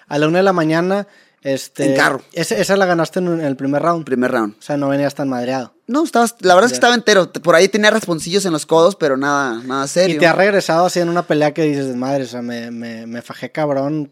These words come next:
Speaker 1: todo puteado manejando"? Te pasaba cuando era en Las Vegas, porque te ibas a Las Vegas, Tijuana, ¿verdad? Supongo
Speaker 2: Ajá.
Speaker 1: que, que era, que es la única en
Speaker 2: Sí.
Speaker 1: donde la aplicabas.
Speaker 2: Pues yo creo que a lo mejor cuando pe-, en dos mil diecinueve peleé con este tipo, Carl France,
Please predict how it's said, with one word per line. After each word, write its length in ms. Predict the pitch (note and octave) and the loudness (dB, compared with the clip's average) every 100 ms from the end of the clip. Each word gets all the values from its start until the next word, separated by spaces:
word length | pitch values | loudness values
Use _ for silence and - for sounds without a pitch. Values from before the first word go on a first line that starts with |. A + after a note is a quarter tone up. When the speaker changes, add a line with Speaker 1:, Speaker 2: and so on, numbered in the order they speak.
| _ | _
Speaker 1:
todo 220 | C3+ C3+ | -4 -4
puteado 400 | C#3+ B2 B2+ C3+ | -8 -8 -6 -6
manejando"? 560 | D3 C3+ B2 C3 F3 G#3+ _ _ _ - - - - - | -8 -10 -10 -10 -12 -14 _ _ _ -20 -20 -20 -20 -2
Te 80 | F#3+ | 0
pasaba 340 | G3+ F#3 G3 | 2 4 4
cuando 240 | A3 A3+ F#3+ | 4 4 6
era 80 | G#3+ | 6
en 60 | |
Las 100 | G3+ | 6
Vegas, 220 | E3+ G3+ | 6 4
porque 140 | - D#3+ | 2 2
te 60 | E3 | 2
ibas 100 | F3+ | 4
a 20 | |
Las 120 | D#3+ | 4
Vegas, 180 | D#3+ D#3 | 2 0
Tijuana, 340 | D3 F#3 E3+ | 0 2 2
¿verdad? 160 | B2+ C#3 | 2 0
Supongo 280 | C3 C#3 C#3 | 2 2 2
Speaker 2:
Ajá. 80 | D#3 | 2
Speaker 1:
que, 180 | D3 | -2
que 100 | C3+ | 0
era, 200 | C#3 C#3 | 0 0
que 120 | C#3 C3+ | -2 -2
es 60 | |
la 80 | C#3+ | 0
única 240 | C#3+ C#3+ | 0 0
en 60 | C#3+ | -2
Speaker 2:
Sí. 20 | |
Speaker 1:
donde 120 | C#3 B2 | 0 -2
la 80 | |
aplicabas. 480 | A#2 A#2 C#3+ C#3+ A2+ | -4 -6 -6 -6 -4
Speaker 2:
Pues 120 | - | 0
yo 120 | A3+ B3+ | 0 2
creo 120 | D4 | 2
que 60 | |
a 60 | D4+ | 4
lo 80 | C4 | 2
mejor 420 | G#3+ A#3 B3 A3+ - - | 2 2 2 0 -8 -4
cuando 280 | G#3+ G#3 G3+ | 0 2 0
pe-, 120 | - | 0
en 160 | - F#3+ | 2 2
dos 140 | F#3 | 2
mil 100 | G3 | 0
diecinueve 380 | A3+ G#3+ F#3+ G#3 | 0 0 0 -2
peleé 280 | G3+ E3 F3+ | 0 -2 -2
con 360 | F#3 G3+ G3+ F#3 | -2 -4 -4 -6
este 200 | G3 G3 | -6 -6
tipo, 340 | G#3 G3+ G3+ | -6 -8 -8
Carl 240 | - F3 F#3+ | 0 4 4
France, 440 | G#3 G3+ G3+ - | 2 -2 -4 -10